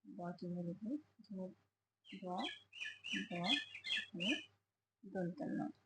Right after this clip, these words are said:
পয় ম কিভাবে দিবে? প্রথমে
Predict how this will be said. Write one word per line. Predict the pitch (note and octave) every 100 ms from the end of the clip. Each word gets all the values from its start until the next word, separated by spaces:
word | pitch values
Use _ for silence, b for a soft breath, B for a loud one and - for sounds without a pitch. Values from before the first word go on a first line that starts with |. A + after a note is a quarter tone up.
| - - - - _ - _ _ _ _ _ _ _ _ _ _ _ _ _ _ _ -
পয় | G#3 G3+
ম | G3 G3
কিভাবে | F#3+ F3 F3 E3+
দিবে? | - - - - _ _ _ _ _ _ _ _ _ _
প্রথমে | F#3+ F#3+ G3+ G3